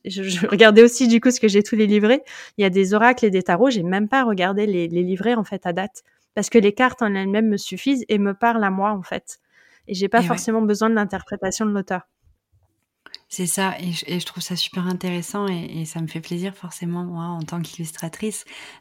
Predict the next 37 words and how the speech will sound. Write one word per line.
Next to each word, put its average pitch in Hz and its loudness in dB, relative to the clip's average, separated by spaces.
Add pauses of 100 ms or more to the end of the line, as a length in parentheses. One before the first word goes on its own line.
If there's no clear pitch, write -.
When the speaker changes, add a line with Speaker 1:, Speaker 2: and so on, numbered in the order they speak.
Speaker 2:
d'entendre 170 -4
ça. 202 -6 (160)
Speaker 1:
<laughs> 190 -10
Speaker 2:
C'est 180 -6
que, 170 -4
que 170 -6
je 165 -6
vois 202 0
là 180 0
sur 165 -8
les 165 -6
salons, 180 -6
les 180 -2
personnes, 175 -6
hop, 180 -6
elles 170 -6
se 170 -6
jettent 180 -4
sur 180 -8
le 175 -4
livret 170 -4
avoir 170 -6
tir-, 165 -12
après 170 -8
avoir 170 -4
tiré 175 -8
une 170 -4
carte 196 -6
Speaker 1:
Mm. - -4
Speaker 2:
et 160 -2
avoir 160 -4
lu 175 -2
le 180 0
nom 165 -2
de 160 -4
la 156 -4
carte. 196 -8